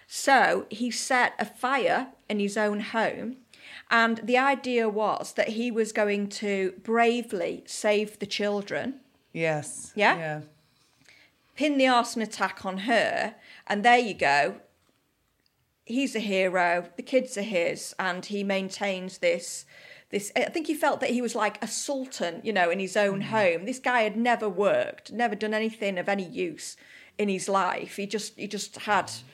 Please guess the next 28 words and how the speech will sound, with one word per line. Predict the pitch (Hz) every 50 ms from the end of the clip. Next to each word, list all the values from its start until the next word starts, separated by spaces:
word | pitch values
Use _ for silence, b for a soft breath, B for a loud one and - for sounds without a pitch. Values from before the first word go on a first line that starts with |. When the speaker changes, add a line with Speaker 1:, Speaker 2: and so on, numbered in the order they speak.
| B B B B B B
Speaker 1:
you | - 220 226
know, | 185 143 123 - - - -
women, | - 117 113 175 196 226 233 226 208 190 175 180 175 - - _ - - - - - -
basically, | 214 208 208 - - 196 - - 185 160 139 123 135 -
that | - 196 175 - 196
he | 208 190 180 170 - -
controlled | - - 202 196 - - 214 196 185 180 - 147 143 - -
through | - - 196 185 185 190 175 - - - _ _
fear | - - - 220 208 202 185 190
and | 190 180 165
violence | - 185 180 190 185 180 180 180 170 - - - -
and, | - - 165 160 151 -
and | - 190 185
all | 190 202 196
of | 190
these | 190 196 190 185
children. | - - - - 262 294 294 - 180 180 180 B B B B B B B B -
And, | 233 226 226 226 226 226 240
uh, | 233 233
he | - 254 247
managed | 247 247 240 247 247 233 - - -
to, | - 247 247 247 240 233 226
uh, | 240 233 240 - - - - - - _ _ _ _
kill | - - 294 285 302 311 302 - -
all | - 247 254
six | 254 - - - - -
of | - 262
them. | 240 208 190